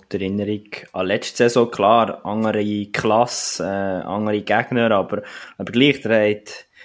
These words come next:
am Schweizer Unihockey gezeigt, der, der seid, der hat die Winnermentalität.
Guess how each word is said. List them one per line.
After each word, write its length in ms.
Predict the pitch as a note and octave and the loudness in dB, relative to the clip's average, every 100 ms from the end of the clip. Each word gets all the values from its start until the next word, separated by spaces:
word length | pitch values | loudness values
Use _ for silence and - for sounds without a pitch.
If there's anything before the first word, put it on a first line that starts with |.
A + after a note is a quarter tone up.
| - - | -20 -14
am 80 | G2+ | -6
Schweizer 300 | A2+ A2+ G#2+ | -6 -4 -2
Unihockey 440 | G#2+ G#2 - G2+ | 0 0 2 2
gezeigt, 480 | G#2 G#2 A#2 A#2 - | 4 4 4 2 0
der, 80 | G#2+ | -2
der 320 | G#2+ - G2+ | -2 -6 -8
seid, 380 | - A2+ - - | -4 -4 -4 -4
der 180 | G#2+ A#2 | 0 0
hat 140 | B2 | 2
die 140 | B2 A#2 | 0 4
Winnermentalität. 1300 | A#2+ A#2+ A#2+ A#2+ B2+ A#2 B2 B2 G#2+ A2+ C3+ - | 4 4 4 2 4 4 4 4 4 4 2 -6